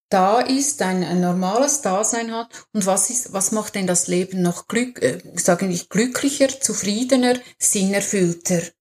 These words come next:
Also man kann sich vorstellen, von null bis zehn ist so die Frage auf einer Skala,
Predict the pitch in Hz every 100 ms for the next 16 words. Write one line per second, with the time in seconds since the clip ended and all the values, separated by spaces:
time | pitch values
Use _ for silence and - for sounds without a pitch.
0 | _ _ - - 185 180 180 175 175 -
1 | 185 240 - 220 214 226 226 214 190 202
2 | 214 208 185 - 196 190 247 320 349 339
3 | 262 - _ 220 - 220 208 208 196 185
4 | 185 208 208 185 160 175 160 165 - 185
5 | 185 220 240 240